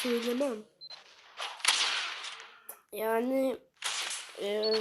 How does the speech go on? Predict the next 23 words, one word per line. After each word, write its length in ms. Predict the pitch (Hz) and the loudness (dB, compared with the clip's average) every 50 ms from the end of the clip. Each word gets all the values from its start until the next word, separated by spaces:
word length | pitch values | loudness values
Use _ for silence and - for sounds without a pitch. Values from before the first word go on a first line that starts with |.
| 214 | 2
zombi 340 | 214 233 233 254 269 285 294 | 2 2 2 4 4 4 4
nasıl 340 | 294 254 226 226 - - 226 | 4 4 4 4 2 4 4
oldum 260 | 214 208 202 214 208 | 4 2 2 0 0
bugün? 340 | 214 214 214 208 208 208 226 - - - - - - - - - - - - _ - | 0 0 -2 -2 -4 -6 -8 -10 -16 -20 -20 -18 -18 -18 -18 -18 -18 -20 -20 _ -6
E, 100 | - - | -2 0
arkadaşlar 580 | 196 202 208 233 240 - 311 294 - - 294 220 - - - | 0 2 2 2 6 6 6 6 6 4 4 4 4 4 6
o 120 | 240 277 | 6 8
yüzden 340 | 302 320 311 277 269 285 262 | 8 8 6 6 6 4 4
yani 520 | 247 240 233 226 220 220 214 220 220 214 | 6 4 4 4 4 2 2 0 0 4
bayağı 420 | 226 247 240 233 233 233 226 220 220 | 6 8 8 8 8 6 6 6 4
uzun 320 | 226 226 - - 240 233 | 4 2 -2 -4 -4 -4
süre 1000 | 226 - - - - - - - - - - - - 240 254 240 233 226 220 220 208 208 208 | -4 -2 -2 0 0 0 0 0 -2 -2 -4 -4 -2 0 0 2 2 2 2 2 0 -2 -6
video 400 | 214 220 214 226 233 240 226 220 | -10 -10 -6 -2 2 2 2 2
gelmedi. 540 | 220 220 214 208 214 214 214 233 240 262 370 415 403 415 - - - - - - - - - - - - - - - - - _ - | 4 2 2 2 2 0 -2 0 4 6 6 6 6 4 0 -10 -14 -14 -14 -14 -16 -16 -18 -20 -20 -20 -20 -20 -20 -20 -20 _ -6
Yani 460 | - 240 247 262 277 285 277 254 226 | -2 0 2 4 4 4 4 2 2
yoksa 400 | 247 254 285 - - - 349 330 | 2 2 2 2 2 4 6 6
atacaktım 680 | 294 254 254 262 233 277 320 320 320 - - 240 240 233 | 6 6 2 2 4 4 4 4 2 -4 -4 -2 0 2
abi. 340 | 240 277 294 - 233 214 214 - - - - - - - - - - - - - - - - - | 4 6 8 8 8 6 4 0 -2 -2 -2 -4 -6 -8 -10 -14 -14 -16 -16 -18 -20 -20 -12 -6
Yani 400 | - 220 233 269 294 294 247 214 - - - - - - | -4 0 2 2 2 0 0 -4 -4 -4 -2 0 2 4
bende 420 | 254 240 226 220 254 269 311 359 - | 4 4 4 2 2 4 4 6 6
bir 80 | 415 | 8
hata 560 | 403 403 392 381 - - 415 403 403 403 403 392 | 8 8 6 6 6 6 6 8 6 6 6 6
olsa 220 | 392 392 - 466 | 6 6 6 6